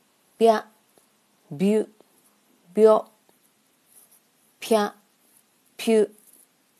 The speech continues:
ぴょ。じゃ、じゅ、じょ、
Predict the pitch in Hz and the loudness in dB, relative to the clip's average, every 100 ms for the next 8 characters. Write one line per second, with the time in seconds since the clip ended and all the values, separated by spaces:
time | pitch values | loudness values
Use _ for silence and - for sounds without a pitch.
0 | _ - 226 214 214 _ _ _ _ _ | _ 0 2 2 -2 _ _ _ _ _
1 | _ _ _ _ _ _ _ _ _ _ | _ _ _ _ _ _ _ _ _ _
2 | _ _ _ _ _ _ _ _ _ _ | _ _ _ _ _ _ _ _ _ _
3 | _ - 226 214 - _ _ _ _ _ | _ 0 0 0 -10 _ _ _ _ _
4 | _ 139 - 208 220 - _ _ _ _ | _ -18 -4 -2 -2 -4 _ _ _ _
5 | _ _ - 220 220 214 | _ _ -4 2 2 0